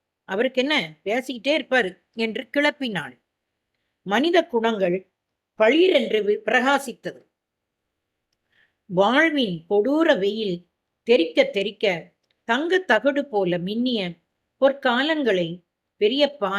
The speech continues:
நினைவுக்கு கொண்டு வந்தார். அந்த வில்வண்டி காலம், கூட்டு வண்டி கட்டிக்கொண்டு அந்த பழைய காலத்தை பத்தி சொல்றாங்க. செண்பகராமையா, குமரகுருபரன் கிளியானூர் போனார்கள்.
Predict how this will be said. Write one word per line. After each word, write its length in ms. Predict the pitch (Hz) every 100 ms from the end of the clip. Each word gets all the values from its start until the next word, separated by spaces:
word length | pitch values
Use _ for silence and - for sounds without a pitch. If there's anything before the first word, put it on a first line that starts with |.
| 202
நினைவுக்கு 520 | 220 285 294 254 285
கொண்டு 280 | 285 254 240
வந்தார். 440 | 214 165 139 139 _ _ _ _ _ _ _ _ _ _ _ _ _ _ _ _ _ _ _ _ _ _ _ _ _ _ _ _ _ _ _ _ _ _
அந்த 200 | 233 302
வில்வண்டி 560 | 262 285 330 339 285 277
காலம், 440 | 247 190 160 156 - _ _ _ _ _ _
கூட்டு 300 | 285 339 349 311
வண்டி 360 | 277 247 233 240 233
கட்டிக்கொண்டு 640 | 226 226 311 247 202 175 196 226 _
அந்த 160 | 196 214
பழைய 260 | 220 254 311
காலத்தை 320 | 285 254 254
பத்தி 200 | 240 226
சொல்றாங்க. 460 | 226 196 180 185 147 - _ _ _ _ _ _ -
செண்பகராமையா, 880 | 247 302 349 285 226 214 190 196 208 214
குமரகுருபரன் 920 | 226 262 311 302 220 196 190 190 233 - _ _ _ _
கிளியானூர் 640 | 262 311 339 277 220 262 -
போனார்கள். 560 | 233 190 156 147 139